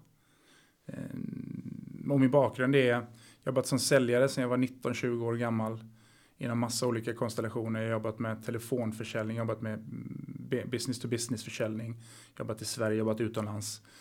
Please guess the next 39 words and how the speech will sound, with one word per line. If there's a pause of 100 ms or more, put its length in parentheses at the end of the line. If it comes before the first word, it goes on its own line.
(300)
Startade
mitt
bolag
tjugo
tio
som
sagt,
och
sedan
dess
så, (260)
eh,
har
jag
fortsatt
på
den
här, (640)
eh, (1040)
stigen
mot
att,
eh, (340)
göra
säljare
mer,
eh, (280)
värdeskapande
och
hjälpa
kunder
på
ett,
eh,
på
ett
bättre
sätt
än